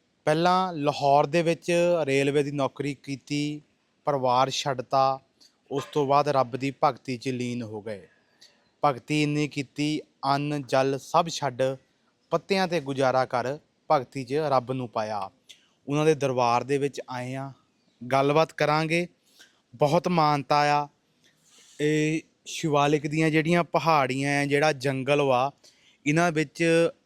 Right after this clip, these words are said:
ਘਾਟੀ ਵਾਲੇ ਬਾਬਾ ਜੀ ਦੇ ਨਾਂ ਤੋਂ ਬਹੁਤ ਮਸ਼ਹੂਰ ਇਹ ਸਥਾਨ ਵਾ, ਜਿੱਥੇ ਅਸੀਂ ਅੱਜ ਖੜ੍ਹੇ ਆ। ਤੁਸੀਂ ਦੇਖ ਲਓ, ਅਹ, ਇੰਨਾ ਸੋਹਣਾ ਲੱਗਦਾ ਪਿਆ, ਲੱਗਦਾ ਹੀ ਨਹੀਂ ਪਿਆ ਕਿ ਤੁਸੀਂ, ਕਿ ਕਿਸੇ ਅਲੱਗ ਜਿਹੀ ਜਗ੍ਹਾ 'ਤੇ ਇੱਕ ਜੰਨਤ ਦੇ ਵਿੱਚ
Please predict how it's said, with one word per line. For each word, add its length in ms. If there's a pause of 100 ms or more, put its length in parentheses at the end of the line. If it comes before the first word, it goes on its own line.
(440)
ਘਾਟੀ 280
ਵਾਲੇ 240
ਬਾਬਾ 340
ਜੀ 60
ਦੇ 80
ਨਾਂ 260
ਤੋਂ 160
ਬਹੁਤ 500
ਮਸ਼ਹੂਰ 760 (760)
ਇਹ 100
ਸਥਾਨ 440
ਵਾ, 340 (1040)
ਜਿੱਥੇ 340
ਅਸੀਂ 200
ਅੱਜ 180
ਖੜ੍ਹੇ 300
ਆ। 80
ਤੁਸੀਂ 240
ਦੇਖ 260
ਲਓ, 240
ਅਹ, 680
ਇੰਨਾ 280
ਸੋਹਣਾ 240
ਲੱਗਦਾ 340
ਪਿਆ, 180
ਲੱਗਦਾ 400
ਹੀ 60
ਨਹੀਂ 140
ਪਿਆ 240
ਕਿ 200
ਤੁਸੀਂ, 540 (560)
ਕਿ 80
ਕਿਸੇ 540 (460)
ਅਲੱਗ 220
ਜਿਹੀ 180
ਜਗ੍ਹਾ 280
'ਤੇ 140
ਇੱਕ 140
ਜੰਨਤ 380
ਦੇ 140
ਵਿੱਚ 400